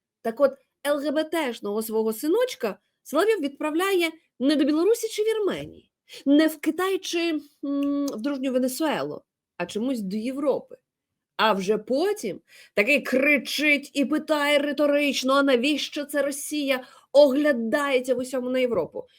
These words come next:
Ну, можливо, тому що географія, можливо, тому що це наші партнери, можливо, тому що вони нам допомагають, можливо, тому що ще мільйон двісті причин. У Європи є ядерне озброєння, гроші, готовність воювати, і зрештою ви хотіли через коліно всіх,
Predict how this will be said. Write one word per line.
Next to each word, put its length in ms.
Ну, 240
можливо, 400
тому 280
що 320
географія, 720
можливо, 240
тому 140
що 120
це 120
наші 200
партнери, 560
можливо, 280
тому 160
що 120
вони 140
нам 140
допомагають, 560
можливо, 240
тому 200
що 120
ще 180
мільйон 400
двісті 360
причин. 640
У 40
Європи 300
є 120
ядерне 380
озброєння, 640
гроші, 440
готовність 480
воювати, 600
і 100
зрештою 540
ви 140
хотіли 340
через 240
коліно 280
всіх, 200